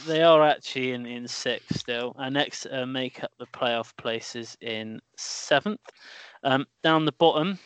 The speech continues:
uh, Notts County. Uh, they did not play at the weekend, so they have actually got a game in hand. Mac-, the Sol Campbell effect, Macclesfield,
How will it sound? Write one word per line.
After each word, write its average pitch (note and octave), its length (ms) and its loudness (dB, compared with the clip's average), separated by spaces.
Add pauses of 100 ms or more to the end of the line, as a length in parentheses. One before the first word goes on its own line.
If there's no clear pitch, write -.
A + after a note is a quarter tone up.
(440)
uh, C3+ 340 -2 (120)
Notts D3+ 320 -2
County. C#3+ 800 -4 (1600)
Uh, B2+ 260 0
they C3+ 180 0 (120)
did C3 140 -10
not C3+ 260 -6
play B2+ 220 2
at B2 100 0
the B2+ 60 -6
weekend, B2 560 -6
so - 120 -18
they B2+ 140 -4
have B2 120 -2
actually B2 320 -6
got B2 80 -6
a - 40 -18
game B2 260 2
in A#2 100 -6
hand. B2 420 -4 (420)
Mac-, D3+ 460 -2
the C3+ 120 -8
Sol D3+ 320 2
Campbell C#3 480 -2
effect, - 800 -6
Macclesfield, B2+ 800 -6